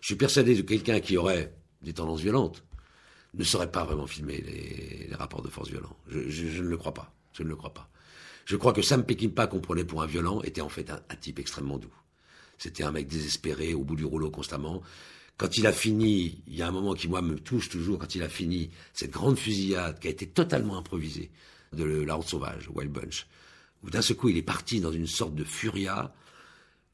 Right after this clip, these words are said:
où on ramenait sans arrêt des, des, des, des balles à blanc, où on était obligé de recoudre les costumes, c'était pas prévu, et cetera. Vraiment.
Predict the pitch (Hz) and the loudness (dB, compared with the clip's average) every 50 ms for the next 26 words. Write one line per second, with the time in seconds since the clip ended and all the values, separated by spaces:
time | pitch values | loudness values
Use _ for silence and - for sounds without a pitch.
0 | _ _ - 95 92 80 78 87 92 104 98 82 - 113 123 101 110 95 98 104 | _ _ -6 -2 -2 0 0 0 0 2 2 2 2 2 2 2 2 0 0 0
1 | 101 85 90 80 82 82 80 82 80 - - 71 73 - 85 85 - - 78 80 | 0 2 0 0 -2 -2 -4 -6 -6 -6 -8 -14 -8 -4 -4 -4 -4 -2 -2 0
2 | 82 85 85 90 82 78 87 101 110 117 110 104 101 92 85 85 82 85 90 90 | 0 0 0 -2 -2 -2 -2 0 0 2 2 2 2 2 2 2 0 -2 -2 -4
3 | 95 - - - 92 92 - 113 82 85 80 - 82 - - - 107 90 - - | -2 -2 -2 -2 -4 -2 -2 -2 -2 -2 -2 -2 -4 -4 -2 -2 -2 -2 -2 -6
4 | 80 80 78 78 - 92 90 90 98 110 110 104 95 85 87 92 90 101 98 87 | -6 -6 -6 -6 -4 -4 -4 -2 -2 -2 -2 -2 -2 -2 -4 -4 -2 0 0 0
5 | 92 92 | -2 -4